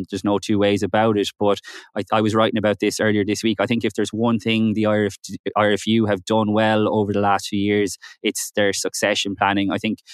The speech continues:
you even see it in the case of Mike Catt leaving as attack coach at the end of the season. Andrew Goodman is a ready-made replacement. There was no long, long drawn-out process. And look, the I R F U would have known for a long, long time that Andy Farrell was going to get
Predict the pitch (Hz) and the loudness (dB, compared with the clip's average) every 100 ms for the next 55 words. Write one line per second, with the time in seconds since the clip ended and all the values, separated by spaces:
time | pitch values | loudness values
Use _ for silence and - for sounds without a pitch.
0 | - - 113 104 101 - 110 104 104 95 | -10 0 2 2 0 0 2 2 0 0
1 | 104 101 104 101 101 98 - 104 - 110 | -2 0 -2 0 0 0 0 0 2 0
2 | 104 104 98 95 98 95 104 104 - 101 | 0 -2 0 0 -2 -2 -2 -2 0 -2
3 | 98 95 101 98 92 107 104 101 98 - | -2 -4 -4 -4 -4 -2 -2 -2 -6 -8
4 | - 107 107 92 117 107 104 107 98 98 | -2 0 0 0 0 2 0 0 -2 0
5 | 104 104 101 101 95 - 101 104 104 92 | 0 0 0 0 -2 0 0 -2 -6 -4
6 | 101 95 104 107 104 104 98 101 104 104 | -2 0 2 2 4 2 2 -2 0 0
7 | 101 101 107 101 101 98 - - 107 104 | 0 0 -2 0 0 -4 -6 -2 0 0
8 | 104 95 - - - 104 110 107 - 110 | -2 -4 -8 -18 -8 -2 -2 -2 0 2
9 | 113 107 113 107 104 98 107 101 104 - | 2 2 0 2 0 0 0 0 -2 -2
10 | 101 98 98 98 101 98 95 90 92 92 | 0 2 2 2 0 -2 -2 -2 -2 -2
11 | 90 90 - 98 92 90 92 - 92 95 | -2 -4 -2 0 0 -2 -4 -4 -2 0